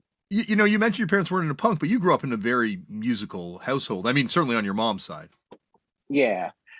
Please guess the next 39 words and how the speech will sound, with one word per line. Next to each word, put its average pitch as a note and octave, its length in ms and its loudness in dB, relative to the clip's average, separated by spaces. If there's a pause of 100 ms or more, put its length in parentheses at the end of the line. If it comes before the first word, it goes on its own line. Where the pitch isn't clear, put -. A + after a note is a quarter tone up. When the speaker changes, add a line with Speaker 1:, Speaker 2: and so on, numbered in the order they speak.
(100)
Speaker 2:
Yeah, D#3+ 480 6
on C#3+ 100 2
my C3+ 80 2
mom's C3 320 0
side. A2 240 4
But C#3+ 100 0
it's C#3+ 120 -8
funny, G3+ 240 2
like, A#2 180 2
my C3 100 -6
mom E3+ 240 0
was B2 140 -2
a A2 60 -4
singer, C#3+ 380 0
but G2+ 240 2
my A#2 120 2
dad C3 380 2
was A2 180 -2
actually, G2+ 360 0
like, F#2+ 240 0
the, G2+ 240 -2 (300)
the A#2 120 4
explorer. G#2+ 840 4
Like, G#2 260 2 (420)
he D3 160 8
lo-, B2 160 8
he C3+ 140 4
bought A#2 280 2
records F#2+ 560 -2
and F#2 200 -6 (460)
loved, A2+ 360 8
like, G2+ 200 4 (240)
um, E2+ 460 2
you A#2+ 80 0
know, F#2+ 100 2
sound, G#2 480 2
like, A2+ 200 2
equipment. G#2 640 2
Like, G2 180 2